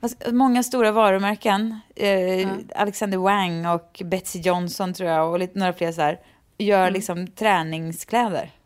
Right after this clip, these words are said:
Speaker 1: Som också är liksom hög modegrad, som man också kan ha, typ så här, gå
Speaker 2: Mm.
Speaker 1: runt i sina coola träningstights och
Speaker 2: Mm.
Speaker 1: sen så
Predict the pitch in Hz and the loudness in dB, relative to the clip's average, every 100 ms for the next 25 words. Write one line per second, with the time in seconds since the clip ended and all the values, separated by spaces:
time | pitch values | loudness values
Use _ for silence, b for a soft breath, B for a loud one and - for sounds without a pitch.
0 | _ _ _ _ _ _ _ _ _ - | _ _ _ _ _ _ _ _ _ -2
1 | 220 226 220 - 196 180 190 180 180 185 | 2 2 0 -2 -2 0 -2 2 2 2
2 | 190 180 165 214 180 185 175 165 175 175 | -2 -2 0 2 2 -2 -6 -6 -6 -4
3 | 180 196 170 165 165 - 156 - 196 - | 0 2 0 -2 -8 -4 -4 -2 -2 -2
4 | 147 156 170 165 180 151 156 170 151 147 | -4 -6 -8 -6 -6 -4 -4 -4 -6 -6
5 | - 170 147 202 175 156 - 156 | -4 -4 -4 -6 -6 -6 -6 -6